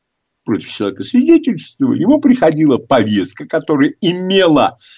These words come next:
обязательный характер. Она вручалась лично, под роспись, из комиссии по антиамериканской деятельности.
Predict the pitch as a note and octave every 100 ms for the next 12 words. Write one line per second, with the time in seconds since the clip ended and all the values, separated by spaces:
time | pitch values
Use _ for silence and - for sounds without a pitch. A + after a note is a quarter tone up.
0 | _ _ _ G#3 A3+ F#3 E3+ C3 C3 F#2+
1 | - F#2 - F2+ - F#2 E2+ D2+ - C#3
2 | D#3+ C#3+ F#2+ F2+ - F2+ D#2 - - F2
3 | F2 D#2+ - G2+ - F2 F2 E2+ E2+ -
4 | - G#2 - - _ _ - - - -
5 | _ _ _ _ _ - C4 A#3+ A3 G#3+
6 | - A#2+ C3 C3+ B2 F#2+ F#2 - G2 G#2
7 | - G#2 - _ G#2 F#2+ F2 F#2+ F2 D#2+
8 | - - B1+ D#2+ - - -